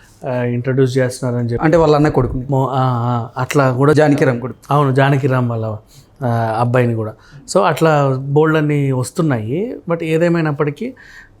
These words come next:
Speaker 1: మోక్షజ్ఞ కోసం బాలయ్య ఫ్యాన్స్ కూడా ఎప్పటి నుంచో ఎదురు చూస్తున్నారు. ఎందుకంటే బాలయ్యకు కూడా ఒక వారసుడు రావాలి.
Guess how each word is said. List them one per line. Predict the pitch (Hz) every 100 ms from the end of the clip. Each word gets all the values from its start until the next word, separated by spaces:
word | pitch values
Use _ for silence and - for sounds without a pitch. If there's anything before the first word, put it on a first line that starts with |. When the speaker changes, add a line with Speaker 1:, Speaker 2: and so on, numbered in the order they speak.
| 165
Speaker 1:
మోక్షజ్ఞ | 165 175 202 185 190
కోసం | 175 170 208 208
బాలయ్య | 143 139 151 180
ఫ్యాన్స్ | 185 185 170
కూడా | 196 180
ఎప్పటి | 165 151
నుంచో | 147
ఎదురు | 127
చూస్తున్నారు. | 113 110 - 120
ఎందుకంటే | 143 151 160
బాలయ్యకు | 143 143 147 139
కూడా | 151 151
ఒక | 151
వారసుడు | 139 127 139 143 127
రావాలి. | 120 113 113